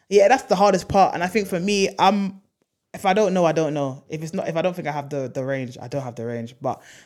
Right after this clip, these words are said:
I don't wanna say that in, like, ignorance, like, willful ignorance. Like, "Oh, you know, I don't know, so I don't know." I'm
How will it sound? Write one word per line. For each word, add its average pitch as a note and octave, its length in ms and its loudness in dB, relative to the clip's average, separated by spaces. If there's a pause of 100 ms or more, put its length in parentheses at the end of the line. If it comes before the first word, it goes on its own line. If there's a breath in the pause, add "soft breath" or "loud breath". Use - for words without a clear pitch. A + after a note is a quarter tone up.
(120)
I D3+ 100 0
don't F#3+ 140 4
wanna F3+ 160 0
say D#3+ 260 0
that D3 180 2
in, C#3 120 -2
like, B2 340 -6 (180)
ignorance, C#3+ 440 -4
like, - 100 -6
willful C#3+ 400 -8
ignorance. A2+ 320 -12
Like, F#2 100 -8
"Oh, G#2+ 80 -6
you A2+ 100 -10
know, F#2 120 -14
I A2+ 60 -10
don't D#3+ 180 -4
know, C#3 140 -8
so C3 100 -10
I A2+ 40 -10
don't B2 180 -8
know." A2 240 -10
I'm D#3 180 -6